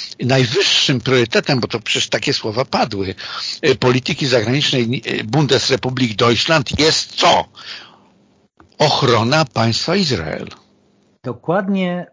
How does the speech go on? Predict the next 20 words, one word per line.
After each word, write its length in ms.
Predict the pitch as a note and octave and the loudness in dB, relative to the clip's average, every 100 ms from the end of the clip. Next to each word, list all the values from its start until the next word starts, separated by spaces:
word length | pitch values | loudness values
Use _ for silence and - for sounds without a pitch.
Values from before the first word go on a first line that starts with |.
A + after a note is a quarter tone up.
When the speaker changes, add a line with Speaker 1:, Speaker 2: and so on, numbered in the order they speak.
| _ | _
Speaker 2:
ujęto 720 | D3 C#3+ C#3+ D#3+ E3+ - B2 | -6 -4 -2 -2 -2 -6 -10
to 260 | - C#3 | -6 -6
w 100 | C#3+ | -6
słowa 500 | - - C3 A#2+ B2 | -14 -10 -6 -4 -4
takie, 720 | A#2+ - G#2+ F#2 - D3 G#3 | -6 -8 -12 -12 -8 -4 -4
że 300 | G3 C#3 A#2 G#2 | -4 -2 -4 -4
bezpieczeństwo 840 | B2+ A#2 - B2 D#3+ F3+ - C#3 | -6 -6 -4 -6 -2 -4 -4 -4
narodowe 640 | C3+ B2+ A2+ A2+ D#3+ C3 B2+ | 0 0 -2 -2 -4 -2 -6
Izraela 640 | A2+ G#2+ A#2 D#3+ F3+ D#3 | -8 -8 -2 0 2 0
jest 280 | B2 A2+ - | -2 -8 -10
kluczowym, 720 | - E3 B3 G#3+ F#3+ F#3+ F#3+ | -4 -2 0 0 2 0 -2
priorytetowym 840 | F#3 C#3 F3+ G3 F#3+ F3 E3 E3 E3+ | -6 -2 0 0 -4 -6 -4 -4 -4
elementem 600 | D#3 D3 C#3+ C#3+ D3+ C#3+ - - | -4 -2 -2 -4 -4 -6 -8 -12
niemieckiej 580 | C3 F3 F3+ F3+ - E3 | -6 0 0 0 -4 -10
polityki 540 | D3 D3+ C#3 C#3+ C3 C#3 | -6 -6 -6 -8 -6 -2
zagranicznej. 680 | C#3 C#3 C3+ C3 - - - | 0 0 0 0 -4 -16 -4
Speaker 1:
No 220 | D#3 F4 | 2 4
właśnie. 300 | B3 D3 A#2+ | 6 4 4
Speaker 2:
To 300 | F#3 F3+ - | 2 0 -6
jest 200 | C#3+ - | -16 -16